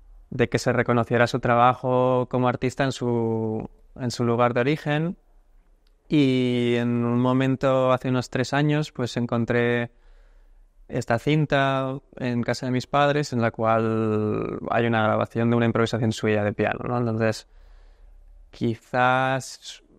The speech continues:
sí, diría que como toda la base de este proyecto comenzó un poco con ese gesto, ¿no? Como encontrar este en-, enfrentamiento, digamos, o... o, o sí, bueno,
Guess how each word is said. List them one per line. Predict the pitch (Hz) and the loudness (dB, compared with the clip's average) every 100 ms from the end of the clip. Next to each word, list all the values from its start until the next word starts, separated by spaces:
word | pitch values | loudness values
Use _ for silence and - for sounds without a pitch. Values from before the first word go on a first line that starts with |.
| - | -18
sí, | - 139 131 | -6 0 2
diría | 127 127 127 135 | 2 2 0 0
que | 139 | -2
como | 135 127 117 | -2 -2 0
toda | 131 131 135 | 0 2 2
la | 131 | 2
base | 131 135 139 | 2 0 -2
de | 131 | -4
este | 131 135 | -2 -4
proyecto | 131 131 131 151 | -2 0 0 -2
comenzó | 143 135 123 - 123 | 0 0 0 -2 -2
un | |
poco | 120 123 127 | -2 -4 -2
con | 123 | -2
ese | 120 127 | -4 -6
gesto, | 131 117 - 113 | -6 -8 -4 -2
¿no? | 131 | 0
Como | 135 117 | 0 0
encontrar | 117 117 113 123 127 131 131 | 0 -2 0 0 0 -2 -6
este | 131 120 135 | -8 -6 -4
en-, | 127 123 _ _ _ _ _ _ - | -2 -6 _ _ _ _ _ _ -4
enfrentamiento, | 139 139 131 131 135 151 160 147 143 | -2 0 0 0 2 2 2 0 0
digamos, | 139 143 143 139 135 | 2 0 0 -2 -2
o... | 131 127 123 _ _ _ _ _ _ _ _ _ _ _ _ - | 0 0 -4 _ _ _ _ _ _ _ _ _ _ _ _ -8
o, | 131 - _ _ | -8 -8 _ _
o | - 131 123 127 | -6 -2 -2 -2
sí, | - 175 | 0 0
bueno, | 156 139 135 | 2 0 -4